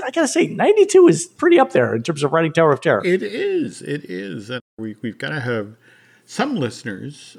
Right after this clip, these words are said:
Speaker 2: or cast members who work at Tower, and, uh, there's gotta be some sort of record they keep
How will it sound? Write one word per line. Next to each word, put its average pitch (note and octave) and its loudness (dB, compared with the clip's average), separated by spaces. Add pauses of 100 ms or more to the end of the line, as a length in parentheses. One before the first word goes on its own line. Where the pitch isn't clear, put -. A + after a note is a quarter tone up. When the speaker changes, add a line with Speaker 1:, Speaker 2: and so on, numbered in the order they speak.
(160)
Speaker 2:
or G2+ -10
cast G#2+ -12
members G2 -12
who G#2+ -8
work G2+ -10
at G#2 -12
Tower, G#2 -12
and, B2 -12
uh, C3 -14 (580)
there's D3+ 0
gotta A#3 0
be A#2 -2
some F#3+ -6
sort A2+ -2
of G#2 -10
record G2+ -6
they G2 -4
keep - -14